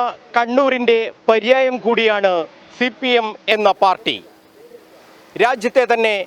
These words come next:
ഏറ്റവും വലിയ പാർട്ടി ഘടകം. ആ പാർട്ടി ഘടകത്തിന് രാജ്യത്തെ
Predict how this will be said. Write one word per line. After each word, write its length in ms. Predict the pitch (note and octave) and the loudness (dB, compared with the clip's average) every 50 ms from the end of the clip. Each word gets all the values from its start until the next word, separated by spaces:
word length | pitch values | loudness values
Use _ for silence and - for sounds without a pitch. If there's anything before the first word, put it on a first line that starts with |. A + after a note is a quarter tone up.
| - - _ - F#3+ A3+ | -12 -18 _ -2 -2 -2
ഏറ്റവും 360 | A3+ - - - C4+ C4 B3+ A3 | -2 -2 -2 0 0 0 2 2
വലിയ 240 | A#3+ A3+ A3 G#3+ G#3 G3 F3+ E3+ - - - - - | 0 0 2 2 2 2 0 -2 -6 -10 -12 -4 0
പാർട്ടി 340 | A3 A3 A3+ - - A#3+ A3+ G#3+ E3 D#3 | 0 0 0 -2 -2 -2 -2 -2 0 -2
ഘടകം. 320 | G3 F#3+ G3 D#3+ D3+ A#2 F#2+ - - - - - - _ _ - - - - - - - - F#3+ | 0 0 0 0 0 -4 -4 -8 -20 -20 -20 -20 -20 _ _ -20 -20 -20 -20 -20 -10 -2 0 0
ആ 20 | A3+ - - | 0 0 2
പാർട്ടി 320 | - A#3+ A#3+ A#3 - C4+ C4+ B3 F3+ G3+ | 2 2 2 0 -2 -4 -4 -4 0 0
ഘടകത്തിന് 440 | A#3+ B3+ A3+ A#3 - A3+ G3 D#3+ B2+ G2+ - - - - - C#3 D#3 | 0 2 2 2 2 2 0 0 -2 -2 -8 -12 -20 -18 -8 -2 0
രാജ്യത്തെ 460 | F#3+ G#3 B3+ C4 G#3+ D4 C#4 - C#4 | 0 0 0 -2 -2 -2 0 2 2